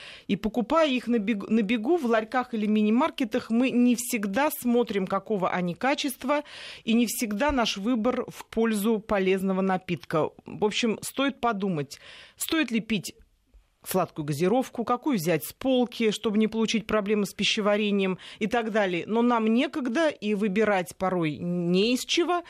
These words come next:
Поэтому хотелось бы сегодня, э, помочь нашим покупателям, потребителям сориентироваться в напитках, которые представлены на наших прилавках и которые отправляются к нам в пакеты.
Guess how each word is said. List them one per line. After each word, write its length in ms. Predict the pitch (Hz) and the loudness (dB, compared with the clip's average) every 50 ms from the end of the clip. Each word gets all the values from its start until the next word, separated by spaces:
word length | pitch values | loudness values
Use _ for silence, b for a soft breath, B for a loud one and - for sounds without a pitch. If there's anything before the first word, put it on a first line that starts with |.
| B B B B _ | B B B B _
Поэтому 500 | - 254 269 - 285 269 269 269 262 226 | 0 0 0 2 2 2 4 4 4 2
хотелось 360 | - - 247 233 320 311 277 | 2 -2 -2 0 0 -2 -2
бы 140 | 226 202 220 | -2 -2 -4
сегодня, 680 | 208 - 254 240 240 320 330 254 247 226 196 165 - - _ | -2 0 0 2 2 2 4 4 4 4 4 2 -2 -4 _
э, 520 | - 98 147 165 165 165 165 160 156 - - _ _ | -6 -2 -2 -2 -2 -4 -6 -10 -12 -14 -16 _ _
помочь 420 | - 233 226 262 311 302 - - 233 | -2 -2 0 0 -2 -2 -2 -2 0
нашим 580 | 233 226 220 214 - - 220 214 208 196 - | 0 0 0 -2 -2 0 0 0 0 -2 -6
покупателям, 760 | - - 202 - 214 202 - 277 302 302 - 277 240 226 220 208 | -8 -10 -6 -6 -6 -2 0 -2 -2 0 -2 -2 0 0 -2 -2
потребителям 760 | - 190 - 190 202 180 190 262 262 - 247 226 233 220 208 B B B B B B B | -4 -4 -2 -2 0 0 0 -2 0 0 0 2 2 0 -2 B B B B B B B
сориентироваться 1160 | - - - 247 277 311 277 - 311 302 220 190 160 151 - - - - 165 156 151 143 107 131 | -4 0 2 2 2 2 2 0 2 2 2 2 0 -2 -6 -6 -2 2 2 4 4 4 2 2
в 120 | 151 170 | 0 2
напитках, 500 | 196 196 190 - 320 330 - - 247 - | 0 0 0 0 -4 -4 -2 -4 -4 -2
которые 340 | - 202 185 - 220 202 196 | -2 -4 -2 0 0 0 0
представлены 800 | 190 - 220 214 - - - 233 214 185 156 156 160 156 156 156 | 0 0 -2 -2 -2 -4 0 0 0 0 0 -2 -6 -4 -4 -4
на 140 | 156 165 | -2 -2
наших 340 | 165 165 156 143 - 151 - | -2 -2 -2 -4 -4 -8 -10
прилавках 560 | _ - 180 180 214 285 330 330 - 277 - | _ 0 2 2 4 2 0 -2 -6 -8 -6
и 60 | - 185 | -6 -2
которые 480 | - 180 175 - 247 254 285 277 254 | -2 -2 -2 0 -2 0 2 0 0
отправляются 840 | - - - _ - 196 185 170 185 196 208 214 208 202 - - 208 | 0 -2 -6 _ -4 -4 -2 0 0 0 2 0 0 -2 -2 -6 -4
к 100 | 180 - | -2 0
нам 300 | 180 175 175 170 170 - - | 0 0 0 0 -2 -6 -8
в 180 | 156 151 - | -12 -12 -8
пакеты. 480 | _ 185 180 - - 165 - - 151 135 | _ -6 -6 -2 -2 -4 -2 0 -4 -4